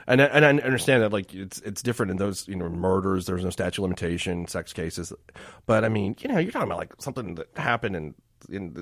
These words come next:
never went reported for thirty years, and all of a sudden this is an issue, and, and I, I don't know. It just, it, it's, it just, there's, there's a lot of abu-, abuse on that side, I think, that can take place too.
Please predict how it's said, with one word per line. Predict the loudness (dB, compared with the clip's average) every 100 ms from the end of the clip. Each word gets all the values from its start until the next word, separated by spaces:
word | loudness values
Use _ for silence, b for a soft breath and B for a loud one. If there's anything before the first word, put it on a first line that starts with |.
| -6
never | -4 -4 -6
went | -8
reported | -2 0 0
for | 0
thirty | 0 0
years, | 0 0 2 0
and | 0
all | 0
of | 0
a |
sudden | 0 2 2
this | 0 -2
is | -4
an | -6
issue, | -6 -2 0 0
and, | -2 -8 B B B B
and | -4 -4
I, | -6 -6
I |
don't | -8 -8
know. | -10 -10 -12
It | -8
just, | -6 -6 -6
it, | -6 -2
it's, | 0 0
it | 0 0
just, | 2
there's, | 2 2
there's | 0 4 6
a | 6
lot | 6
of | 4
abu-, | 2 4 4 2
abuse | 0 6 6 6
on | 4 4
that | 2 2
side, | 0 2 0
I |
think, | -2 -6
that | -8
can | -10
take | -10 -8
place | -8 -8 -8
too. | -12 -12